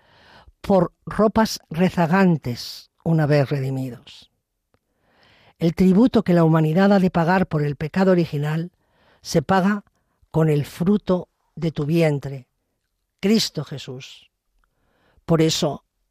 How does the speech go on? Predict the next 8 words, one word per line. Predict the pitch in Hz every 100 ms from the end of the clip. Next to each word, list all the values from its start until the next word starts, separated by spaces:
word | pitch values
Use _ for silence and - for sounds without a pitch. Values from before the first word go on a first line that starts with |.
| _ -
sois | - 175 156 143 - - -
universal | 143 151 151 151 - 175 170 139
remediadora". | 135 143 139 143 131 123 117 123 _ _ _ _ _ _ _ _ _ _ _ _ _ _ _ _ _ _ _ _ _ -
Ya | 170 185
en | 190 180
las | 175 - -
empíreas | 160 160 151 - 190 185 175 165 160 - - _ _ _ _ _
sacrosantas | - 190 165 165 160 190 220 - 220 -